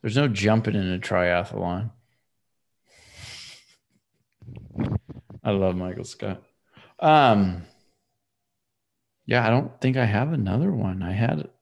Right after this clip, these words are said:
I just can't think of what I had this week. Something about which animal. Oh, if you had to recast Will Ferrell and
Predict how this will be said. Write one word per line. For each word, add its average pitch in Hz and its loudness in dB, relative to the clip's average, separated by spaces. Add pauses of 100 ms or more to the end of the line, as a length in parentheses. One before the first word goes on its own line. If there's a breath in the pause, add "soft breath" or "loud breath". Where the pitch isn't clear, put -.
(100)
I - -18 (100)
just - -14
can't 135 -4
think 131 -4
of 120 -6
what 107 -4
I 104 -4
had 113 -4
this - -10
week. - -10 (960 soft breath)
Something 120 -4
about 95 -4 (340)
which 120 -6
animal. 107 -2
Oh, 139 4 (420 loud breath)
if 110 0
you 143 8
had 165 8
to 165 6
recast 117 2 (920)
Will 127 6
Ferrell 107 6
and 117 -2